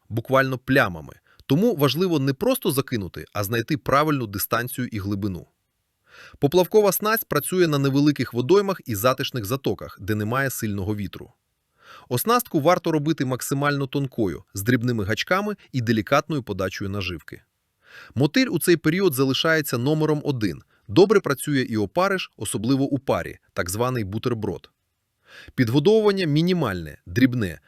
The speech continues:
без різких запахів. Краще не догодувати, ніж перегодувати рибу в холодній воді. Фідерна ловля теж може дати результат,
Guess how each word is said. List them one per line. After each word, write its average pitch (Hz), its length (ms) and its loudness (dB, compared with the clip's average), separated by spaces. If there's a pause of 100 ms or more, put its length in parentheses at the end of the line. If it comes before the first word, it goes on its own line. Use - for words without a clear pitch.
(120)
без 147 300 2
різких 151 380 -2
запахів. 110 460 -2 (300)
Краще 139 420 2
не 117 180 0
догодувати, 131 760 0
ніж 127 240 0
перегодувати 107 760 -2
рибу 113 240 -4
в 101 60 -10
холодній 92 440 -6
воді. 87 400 -10 (880)
Фідерна 208 440 4
ловля 208 340 4
теж 196 360 2
може 160 240 -2
дати 135 280 0
результат, 123 540 -6